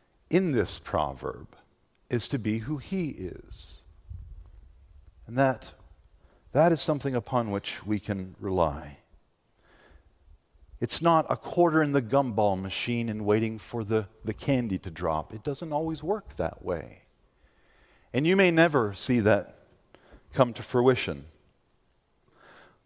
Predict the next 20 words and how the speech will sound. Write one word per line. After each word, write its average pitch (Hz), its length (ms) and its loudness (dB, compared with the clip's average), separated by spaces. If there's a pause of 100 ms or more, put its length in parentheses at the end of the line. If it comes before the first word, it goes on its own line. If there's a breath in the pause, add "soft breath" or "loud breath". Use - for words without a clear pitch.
(160)
But 131 80 2
what's 143 180 2
beautiful 180 480 2
is 123 100 0
that 117 220 -2
God, 165 560 2
from 123 420 0
the 104 80 -2
very 190 540 4
onset 175 600 6
of 160 120 4
our 160 120 6
family, 98 520 0 (520 loud breath)
He 143 260 6
asks 160 480 4
us 147 200 4
to 117 120 -2
celebrate 123 880 4
this 101 180 2
connection. - 680 -4